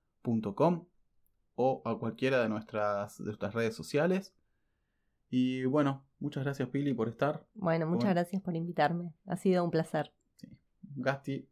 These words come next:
Speaker 1: eh, muy lindo verte de nuevo. Y bueno, estaremos preparándonos para, para el próximo episodio número nueve, que parece que se viene, mm, un especial con, con un invitado también.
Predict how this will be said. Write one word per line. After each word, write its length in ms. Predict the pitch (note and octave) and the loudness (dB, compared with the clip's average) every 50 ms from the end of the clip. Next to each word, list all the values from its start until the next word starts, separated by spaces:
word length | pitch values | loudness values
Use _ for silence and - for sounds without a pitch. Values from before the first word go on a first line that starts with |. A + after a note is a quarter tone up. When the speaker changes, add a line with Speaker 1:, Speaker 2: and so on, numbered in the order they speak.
| _ _ _ _ _ _ _ _ _ - | _ _ _ _ _ _ _ _ _ -14
Speaker 1:
eh, 360 | A2 G#2+ G#2 G#2+ G#2 G#2+ G#2 A2 | -14 -14 -14 -16 -18 -18 -12 -4
muy 140 | A#2 A#2 A#2+ | 0 0 2
lindo 160 | A#2+ A#2 A2+ | 2 2 0
verte 220 | A2+ A2 A#2 A#2+ | 0 0 -2 -2
de 60 | A2+ A#2 | -2 0
nuevo. 280 | B2+ C3+ D3+ E3+ E3 C#3 | 2 2 4 4 4 4
Y 40 | |
bueno, 340 | C#3+ F3 F#3 D3 C3 B2 - - | 4 4 2 2 0 -2 -4 -8
estaremos 640 | - A2+ - - A2+ A#2+ C3 C#3 C3+ C3+ C3+ B2 A#2 - | -16 -8 -4 -2 0 0 0 2 2 2 2 0 0 0
preparándonos 600 | A#2 A2+ A2 A2 A#2 C3 D3+ D3+ C#3+ C3 B2+ B2 | 0 0 2 2 0 0 0 0 0 -2 -2 -2
para, 520 | - A2 G#2+ G#2+ G#2+ G#2+ G#2 G#2 G#2 G2+ G2 | -2 -2 0 0 0 -2 -2 -2 -4 -4 -4
para 160 | A2+ A2+ A#2 | -4 -6 -6
el 60 | A2+ | -4
próximo 340 | - C3+ C3+ C3 - C#3 A#2+ | -4 -4 -4 -2 -2 -2 -2
episodio 320 | - B2+ - - C#3+ D3 | -2 -2 0 2 2 2
número 260 | D3 C#3+ C#3+ C#3 C#3 C3 | 4 2 2 2 2 2
nueve, 500 | C#3+ E3 F3+ F#3 E3+ C#3+ E3+ G#3+ - - _ _ _ _ _ _ _ _ _ _ _ _ _ | 4 4 6 6 6 6 6 4 0 -4 _ _ _ _ _ _ _ _ _ _ _ _ _
que 140 | - B2 G#2+ | -4 -4 0
parece 360 | G2+ A2 G#2+ C3 B2+ - C3 | 0 2 2 2 2 0 0
que 80 | B2 A#2+ | -2 -2
se 160 | - - A2+ | -2 0 2
viene, 720 | A#2+ B2 B2+ C3 C3 C3 B2+ B2+ B2 B2 B2 A#2 A2+ A2+ | 2 2 4 4 4 4 4 2 0 0 0 0 0 2
mm, 420 | A2+ A2 A2+ A2+ A2+ A2+ A2+ A2 - | 4 4 4 4 2 0 -2 0 0
un 100 | B2+ B2+ | 2 0
especial 600 | B2+ - B2+ A2+ - - B2+ B2+ C3+ C3 - - _ _ _ _ _ | 0 0 -4 -4 0 2 2 4 2 0 -2 -8 _ _ _ _ _
con, 720 | - - A#2 A2 A2 A2 G#2+ G#2+ G#2+ G#2+ G#2+ G#2 G2+ G#2+ | -4 -2 -2 -2 -2 -2 -4 -4 -6 -6 -6 -6 -6 -4
con 140 | - A#2+ A2+ | -2 0 0
un 100 | A#2 A#2 | 2 2
invitado 420 | A2+ A2+ A2 - B2 C3 C#3 C#3 | 2 2 2 2 2 4 4 4
también. 460 | C3 A#2+ A2+ A#2+ B2+ D3+ F#3 F#3+ - | 4 2 2 4 4 4 4 2 0